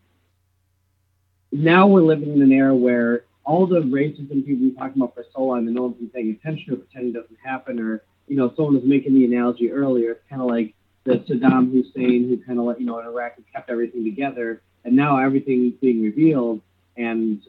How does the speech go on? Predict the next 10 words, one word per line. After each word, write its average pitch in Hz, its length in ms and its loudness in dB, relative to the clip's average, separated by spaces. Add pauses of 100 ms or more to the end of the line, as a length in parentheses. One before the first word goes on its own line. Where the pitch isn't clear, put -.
unfurling, 123 680 0
and 113 120 -8
people 131 220 -6
are - 160 -12
freaking 135 280 -2
out 170 140 -4
about 107 340 -6
it. 110 120 -8 (240)
Yeah, 190 280 4
that's 147 320 -4